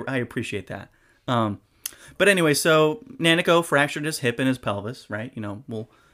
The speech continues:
we'll discuss that in a bit. Um, whether he hit the bus or whether the bus hit him or,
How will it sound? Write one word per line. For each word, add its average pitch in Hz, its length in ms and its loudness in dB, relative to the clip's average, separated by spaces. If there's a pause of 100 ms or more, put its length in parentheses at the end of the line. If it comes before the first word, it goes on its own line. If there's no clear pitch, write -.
(140)
we'll 131 100 0
discuss 123 400 2
that 117 220 0
in 117 100 -4
a 104 60 -4
bit. 123 340 2 (320)
Um, 101 440 -4 (720)
whether 120 200 -2
he 147 200 2
hit 147 100 0
the 135 60 -4
bus 123 340 4
or 131 60 0
whether 110 220 -2
the 98 80 -10
bus 110 280 0
hit 117 160 -8
him 139 260 0
or, 104 220 -2